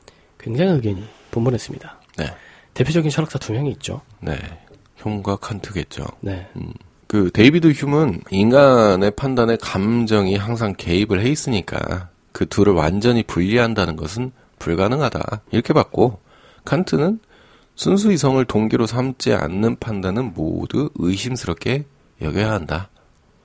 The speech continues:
Speaker 1: 네.
Speaker 2: 어, 이런 입장이었어요.
Speaker 1: 이 둘 중에 어느 곳에 영향이 미칠 것 같아, 자기한테? 어느 쪽이 더 동의를 하냐 이거지, 동조하냐?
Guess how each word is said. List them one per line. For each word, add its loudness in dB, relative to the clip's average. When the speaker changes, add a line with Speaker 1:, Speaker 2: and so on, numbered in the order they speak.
Speaker 1:
네. -6
Speaker 2:
어, -4
이런 2
입장이었어요. -4
Speaker 1:
이 2
둘 4
중에 4
어느 8
곳에 8
영향이 0
미칠 -6
것 -12
같아, -12
자기한테? -14
어느 6
쪽이 2
더 0
동의를 -2
하냐 -2
이거지, -10
동조하냐? -6